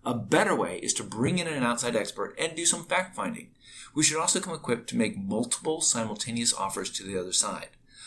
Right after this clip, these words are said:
Once we have their feedback on these offers, we can start to engage in some what-if discussions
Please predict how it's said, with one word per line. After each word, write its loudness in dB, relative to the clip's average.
Once 2
we 4
have -4
their 2
feedback 0
on -4
these 0
offers, 0
we 0
can -4
start 0
to -6
engage -2
in -6
some -2
what-if 2
discussions 0